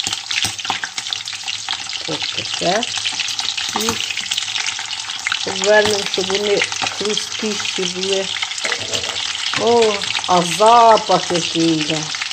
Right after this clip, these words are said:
О, м. Так,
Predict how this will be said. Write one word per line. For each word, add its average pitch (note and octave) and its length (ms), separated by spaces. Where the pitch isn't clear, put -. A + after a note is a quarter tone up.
О, F#3+ 60
м. D4+ 880
Так, - 420